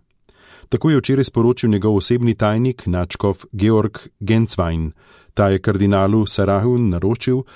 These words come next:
naj posreduje pri založbi ter umakne njegovo ime in fotografijo z naslovnice. S tem se polemike v zvezi s knjigo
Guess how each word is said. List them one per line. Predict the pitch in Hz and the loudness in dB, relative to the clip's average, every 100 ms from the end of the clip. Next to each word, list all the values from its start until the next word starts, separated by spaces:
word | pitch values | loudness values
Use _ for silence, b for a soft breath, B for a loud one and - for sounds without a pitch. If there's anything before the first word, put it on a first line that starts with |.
| B | B
naj | - 123 | -4 -2
posreduje | 123 - 107 123 139 | 0 0 -2 0 0
pri | - 123 | 0 -2
založbi | 101 101 123 123 147 | 0 0 -2 -2 -6
ter | - 131 123 | -2 -4 -2
umakne | 120 113 120 - 120 | 0 0 -2 -2 -2
njegovo | 107 92 87 85 | 0 0 -2 -2
ime | 85 95 120 131 - | -2 0 0 -2 -4
in | 127 131 | -2 -2
fotografijo | - 139 131 131 - 127 104 | -2 -4 -2 -2 0 0 0
z | |
naslovnice. | 104 - 104 80 82 - - - _ _ b b b b b | -2 -2 -4 -4 -6 -8 -8 -14 _ _ b b b b b
S | - | -2
tem | 165 | 0
se | 156 - | 0 0
polemike | 120 127 120 - | 0 2 0 0
v | 98 | -2
zvezi | 90 95 98 | 0 0 -2
s | |
knjigo | - 113 127 117 | -2 0 0 0